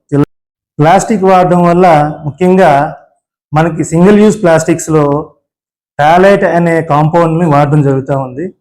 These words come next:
ఇది ప్లాస్టిక్ ఫ్లెక్సిబుల్గా ఉండడానికి ఈ కాంపౌండ్ వాడతారండి. ఈ కాంపౌండ్ ఎక్కువగా ఫ్లెక్సిబిలిటీ, ప్లాస్టిక్ ఫ్లెక్సిబిలిటీ పెంచడానికి కంపల్సరీగా వాడాలి. ఎప్పుడైతే ప్లాస్టిక్ వేడి నీటిలో కానీ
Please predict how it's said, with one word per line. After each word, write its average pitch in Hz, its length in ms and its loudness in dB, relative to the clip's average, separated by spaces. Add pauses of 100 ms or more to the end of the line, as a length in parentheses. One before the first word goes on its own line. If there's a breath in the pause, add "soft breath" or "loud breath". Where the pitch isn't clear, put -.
(340)
ఇది 147 120 2
ప్లాస్టిక్ 170 640 0 (360)
ఫ్లెక్సిబుల్గా 196 540 0
ఉండడానికి 165 600 0 (140)
ఈ 160 60 0
కాంపౌండ్ 156 460 0
వాడతారండి. 139 560 -2 (540)
ఈ 170 160 2
కాంపౌండ్ 190 580 2 (320)
ఎక్కువగా 180 440 2 (520)
ఫ్లెక్సిబిలిటీ, 175 540 -2 (200)
ప్లాస్టిక్ 156 420 0 (360)
ఫ్లెక్సిబిలిటీ 156 520 -2
పెంచడానికి 143 600 0 (280)
కంపల్సరీగా 160 520 2
వాడాలి. 143 440 2 (720)
ఎప్పుడైతే 196 480 2
ప్లాస్టిక్ 180 580 0 (840)
వేడి 160 300 2
నీటిలో 175 360 2
కానీ 160 340 2